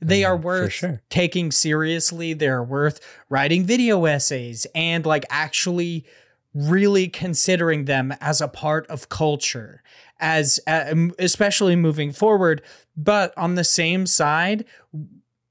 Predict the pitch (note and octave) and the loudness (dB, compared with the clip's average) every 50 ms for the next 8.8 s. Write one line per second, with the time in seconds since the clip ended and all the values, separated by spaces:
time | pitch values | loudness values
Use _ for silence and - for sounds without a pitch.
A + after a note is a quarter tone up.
0 | _ G#3+ G#3+ A#3 C4 C#4 C#4 D#4+ D4+ C#4+ B3+ A#3 C4+ - _ - F#3 G3+ C4 C#4 | _ -6 -4 -4 -4 -4 -6 -8 -8 -10 -12 -12 -14 -14 _ -8 -4 -2 0 0
1 | B3+ A#3+ C#4 B3+ C4+ C4+ C4+ A#3 G#3+ G#3 F3 E3 F3 F3+ F#3 G3 G3+ F#3 D3+ D3 | 0 -2 -2 -2 -2 0 0 0 0 0 0 2 2 2 2 2 0 0 0 0
2 | C3 C3 C#3 E3 - F#3+ F3+ F3+ F#3 F#3+ F#3+ F#3+ F3+ F#3 G#3 G#3+ A3 A3+ A3 - | 0 0 0 -2 -2 -4 -4 -2 -2 -2 -2 0 0 2 4 4 4 2 -2 -6
3 | - - - - - _ - F#3+ G3 F#3 D#3+ - - - F3+ E3 D#3+ D#3+ - - | -12 -20 -20 -20 -10 _ 0 0 2 2 2 2 2 2 2 2 2 2 0 0
4 | F#3 F#3 F3+ E3+ - F#3 F3+ F3 D3+ F3 E3 D3 D3+ D#3 C#3+ C3+ - - - D#3+ | 0 0 0 0 -2 -2 -2 0 0 0 0 2 2 0 0 0 -2 -2 0 0
5 | D3 D3 - D#3+ D3+ D3 C#3+ C3 C3+ C#3 C#3 C#3 C3+ - C3+ B2+ C3 C#3 C#3+ C#3 | 0 0 0 -2 -4 -4 -2 -2 -2 -2 -2 -4 -4 -4 -4 -4 -4 -2 -2 -4
6 | - D3 C#3+ C#3 C3+ C#3+ C#3+ C#3 C3+ - C#3 C3+ B2+ - - C3 A#2+ A#2 A#2 B2 | -4 -2 -4 -4 -2 -2 0 -2 -2 -2 -2 -2 -2 -2 -2 -4 -4 -6 -4 -4
7 | C3 C#3 D3 D3 C#3+ C#3 C3 B2+ A#2 - - C3+ C3 B2+ C#3+ D3 D3+ D3+ D#3 D#3+ | -4 -2 -2 -2 -2 -4 -6 -6 -8 -6 -4 -4 -2 -2 -2 -2 -2 0 0 0
8 | D#3 D#3+ D#3+ D#3+ E3+ E3+ F3+ F3 - F#3+ F#3 F#3 F#3 F#3+ F#3 | 0 -2 -2 -4 -4 -4 -4 -2 0 0 2 2 0 0 -2